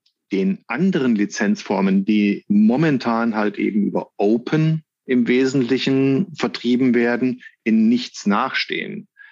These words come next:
Das heißt, eine Software, die kann über diesen Kanal bezogen werden und hat keinerlei Einschränkungen im Vergleich zu dem,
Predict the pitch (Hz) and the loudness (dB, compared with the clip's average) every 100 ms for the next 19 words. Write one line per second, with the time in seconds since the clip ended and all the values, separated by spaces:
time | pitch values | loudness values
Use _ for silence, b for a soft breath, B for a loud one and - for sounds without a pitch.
0 | B - - - - - - - - - | B -8 -4 -2 -2 -4 -12 -10 -6 -2
1 | 135 - - 139 143 147 143 _ _ - | -4 -4 -2 0 0 -2 -6 _ _ -10
2 | 190 - 107 123 127 - 135 156 143 123 | -10 -2 0 0 0 -2 0 2 2 2
3 | 120 117 - 98 98 113 104 - - 123 | 2 0 0 0 0 0 -2 -6 -2 -2
4 | 147 131 127 131 139 - 101 - 98 _ | -2 -2 0 0 -4 -6 -6 -6 -8 _
5 | _ _ - - - 104 151 139 104 104 | _ _ -16 -10 -4 -2 0 0 0 -2
6 | 95 113 131 - 92 98 104 101 110 95 | -2 -2 -2 -4 -4 -4 -2 0 0 -2
7 | - 92 92 92 110 - 98 - 98 107 | -4 -4 -2 -2 -4 -4 -8 -4 0 0
8 | 120 | 0